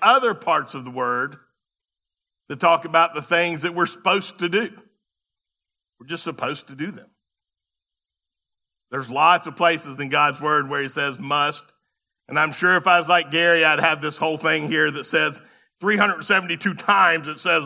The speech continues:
this, and it, I don't have that. <laughs> I don't know if he has an app or something, but it's pretty cool that he does that stuff 'cause <laughs> I've downloaded some things and I don't know where those things are. I put in stuff and nothing, it says, "I'm sorry, we have nothing that matches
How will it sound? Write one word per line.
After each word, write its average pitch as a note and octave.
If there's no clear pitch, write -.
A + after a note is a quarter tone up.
this, D3+
and C#3+
it, B2+
I C#3
don't C#3
have G#2+
that. -
<laughs> -
I C#3+
don't F3+
know F#3
if D#3+
he E3+
has F3+
an D3
app D3
or B2+
something, B2
but A#2+
it's A#2
pretty D3
cool C#3
that A#2
he A#2+
does A#2
that G#2
stuff A2
'cause G#2+
<laughs> B2+
I've F3+
downloaded F#3
some C#3+
things C#3
and B2
I F#3
don't E3+
know D3+
where D3
those C3
things B2+
are. A#2
I C3
put E3+
in D#3+
stuff D#3+
and C3+
nothing, C3+
it C3+
says, D3+
"I'm C3
sorry, C#3+
we C#3
have C3
nothing B2+
that A2+
matches A2+